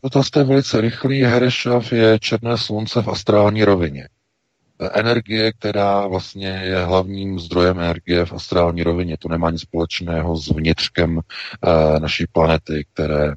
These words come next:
vlastně, eh, jak se tedy ukazuje, to je ten článek vlastně, který vlastně bude více rozebrán v té jmenové knize, tak, eh, je to termonukleární jádro.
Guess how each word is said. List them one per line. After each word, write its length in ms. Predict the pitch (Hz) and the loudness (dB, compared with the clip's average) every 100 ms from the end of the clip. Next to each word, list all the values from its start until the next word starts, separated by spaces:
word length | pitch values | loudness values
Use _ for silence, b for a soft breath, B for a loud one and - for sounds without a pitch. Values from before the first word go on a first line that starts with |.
| - | -8
vlastně, 380 | 73 - 80 78 - _ - | -16 -10 -8 -8 -10 _ -8
eh, 200 | 85 95 | 0 2
jak 120 | 90 - | 4 2
se 140 | - | 0
tedy 200 | 87 82 | 0 2
ukazuje, 840 | 80 - 90 80 87 90 92 110 | 0 0 -2 0 2 4 6 4
to 100 | 117 | 0
je 60 | 82 | -4
ten 180 | 85 78 | -6 -8
článek 460 | - 80 85 87 85 | -4 0 0 0 -4
vlastně, 320 | 80 - 82 _ | -10 -10 -14 _
který 260 | 85 82 | -6 -4
vlastně 260 | 85 - - | -6 -10 -10
bude 140 | 87 85 | -2 2
více 460 | 92 110 - 101 87 B - | 2 0 2 2 2 B -4
rozebrán 600 | 92 85 90 85 76 76 | -2 0 -2 -2 -6 -8
v 60 | |
té 160 | - 82 | -8 -6
jmenové 380 | 85 82 80 78 | -2 -2 0 -2
knize, 360 | - 90 82 85 B B B - | -4 -6 -2 -4 B B B -12
tak, 360 | - 87 - - | 2 2 2 2
eh, 40 | 87 82 82 82 80 78 78 80 _ _ | 4 6 6 4 2 -2 -4 -8 _ _
je 140 | 95 92 | -2 0
to 200 | - 82 - | 0 -2 -4
termonukleární 840 | - 87 82 85 - 80 78 80 82 | -2 -2 0 -4 -4 -2 -2 -4 -2
jádro. 420 | 82 85 80 71 | 0 2 0 -8